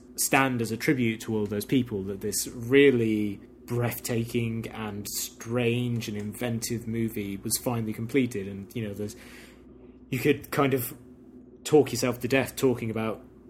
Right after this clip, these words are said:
whether or not this is the movie that Welles would have wanted, you know, if maybe over the course of his life his plans for it changed or things like that. But it still represents a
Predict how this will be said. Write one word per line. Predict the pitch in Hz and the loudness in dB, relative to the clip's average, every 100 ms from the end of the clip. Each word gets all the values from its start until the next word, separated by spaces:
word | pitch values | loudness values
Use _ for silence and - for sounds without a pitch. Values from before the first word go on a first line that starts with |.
| - | -4
whether | 123 120 | -2 -2
or | 113 | -2
not | 110 104 | -4 -4
this | 120 117 | -4 -4
is | |
the | 120 | -4
movie | 117 113 107 104 | -2 -2 -2 -4
that | 107 - - | -4 -8 -14
Welles | - 127 120 117 - | -6 0 2 2 0
would | 107 | -4
have | 95 | 2
wanted, | 147 160 - 147 139 127 | 4 4 6 8 8 6
you | |
know, | 107 101 | -4 -4
if | 107 | -4
maybe | 120 110 110 104 107 - - | 0 0 0 0 -2 -4 -2
over | 123 117 | -2 0
the | 120 | -2
course | 123 117 | 0 -2
of | - | -2
his | 107 | -2
life | 113 110 | 0 -2
his | 110 | -4
plans | - 131 113 110 | -4 0 0 -2
for | 107 | -4
it | - | -2
changed | 143 139 143 131 131 | 2 2 2 -2 -2
or | 120 | -2
things | 131 123 | -2 -2
like | 120 | -2
that. | 120 120 - - - - | 0 -2 -6 -20 -6 0
But | 123 110 - - - - - - - | 0 0 -10 -20 -20 -20 -20 -10 -2
it | 165 | 0
still | - 190 113 | 8 8 8
represents | 120 120 113 110 92 - - 117 | 2 -4 -4 -4 -6 -8 -6 -4
a | 113 113 110 101 107 | 0 0 0 -2 -6